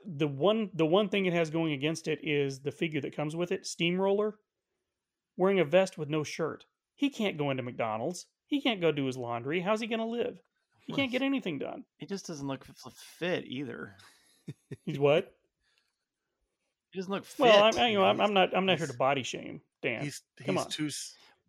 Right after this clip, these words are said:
Speaker 3: Well, it's the G I
Speaker 1: <laughs>
Speaker 3: Joe, man. It's supposed to be the elite of the
Speaker 1: This is
Speaker 3: elite.
Speaker 1: true.
Speaker 2: He's,
Speaker 1: This is true.
Speaker 2: he's too swole for his, uh, his, uh, vest, and he can't go into anywhere anyways 'cause he's got grenades all over him.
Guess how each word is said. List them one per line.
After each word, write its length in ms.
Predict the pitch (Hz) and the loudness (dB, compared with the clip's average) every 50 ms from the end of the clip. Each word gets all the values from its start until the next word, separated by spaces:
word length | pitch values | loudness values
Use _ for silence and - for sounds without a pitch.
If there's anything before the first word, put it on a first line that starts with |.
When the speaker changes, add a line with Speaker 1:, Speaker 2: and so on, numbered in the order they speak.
| _ _ _ _ _ _ | _ _ _ _ _ _
Speaker 3:
Well, 200 | - 233 233 233 | 0 2 2 2
it's 160 | 233 190 - - | 2 0 -4 -8
the 100 | - 220 | -12 -10
G 240 | 196 - 240 240 | -8 -6 -2 2
I 140 | - - 233 | 4 4 4
Speaker 1:
<laughs> 20 | 214 | 2
Speaker 3:
Joe, 380 | 165 190 214 240 277 269 240 | 2 4 4 6 6 6 6
man. 220 | 180 151 147 151 185 | 4 2 -2 -2 -4
It's 100 | 196 - | -4 -4
supposed 160 | 202 190 - | -4 -4 -2
to 60 | 196 | -2
be 60 | 185 | -2
the 60 | 180 | 0
elite 300 | 180 170 170 175 185 202 | 0 0 0 -2 0 0
of 100 | 202 196 | 0 0
the 140 | 180 185 180 175 | 0 0 0 2
Speaker 1:
This 160 | 175 190 185 196 | 4 4 4 4
is 80 | 196 | 0
Speaker 3:
elite. 20 | 175 | 2
Speaker 1:
true. 280 | - 190 170 151 135 | 2 2 2 2 0
Speaker 2:
He's, 100 | - - | -2 -4
Speaker 1:
This 140 | 202 175 160 | -6 -4 -4
is 80 | 175 175 | -4 -2
true. 280 | - 185 165 156 147 143 _ _ _ _ _ - _ _ _ _ | -2 -2 -2 -2 -4 -6 _ _ _ _ _ -20 _ _ _ _
Speaker 2:
he's 220 | - 131 120 - | -14 -14 -14 -12
too 220 | - - 156 165 160 | -10 -6 -6 -6 -6
swole 540 | - - - 135 135 131 135 135 131 131 117 | -6 -8 -10 -6 -4 -2 -2 0 -2 -4 -6
for 260 | - - 127 117 110 | -10 -14 -12 -10 -8
his, 320 | 110 110 110 110 101 104 | -8 -8 -8 -8 -8 -10
uh, 360 | 113 101 98 92 90 90 87 - _ _ _ _ _ | -8 -8 -8 -8 -8 -10 -12 -16 _ _ _ _ _
his, 320 | _ 127 123 113 104 107 | _ -8 -8 -8 -8 -10
uh, 260 | 107 104 101 98 98 - - | -10 -8 -8 -8 -10 -10 -14
vest, 640 | 123 110 110 120 113 113 107 101 95 - - - - | -20 -12 -8 -6 -6 -6 -6 -8 -10 -14 -16 -14 -14
and 360 | 95 107 110 107 104 104 101 | -14 -14 -14 -14 -14 -14 -12
he 120 | 110 120 110 | -12 -14 -10
can't 260 | - 135 120 117 113 | -10 -10 -10 -8 -8
go 160 | 120 123 117 | -8 -8 -8
into 160 | 113 113 110 | -8 -10 -10
anywhere 640 | 110 110 110 110 107 107 104 104 101 98 98 - - _ _ _ | -10 -10 -12 -10 -8 -6 -6 -6 -6 -6 -8 -10 -12 _ _ _
anyways 320 | 135 123 113 107 104 98 - | -10 -8 -8 -8 -10 -12 -14
'cause 160 | - 104 98 | -14 -14 -14
he's 120 | 104 101 | -16 -12
got 200 | - 113 101 - | -12 -12 -12 -12
grenades 380 | - 110 107 107 104 104 98 - | -14 -14 -14 -12 -14 -12 -12 -12
all 160 | 95 90 92 | -12 -12 -12
over 220 | 95 - - 147 | -12 -14 -16 -20
him. 160 | 175 165 - | -20 -20 -20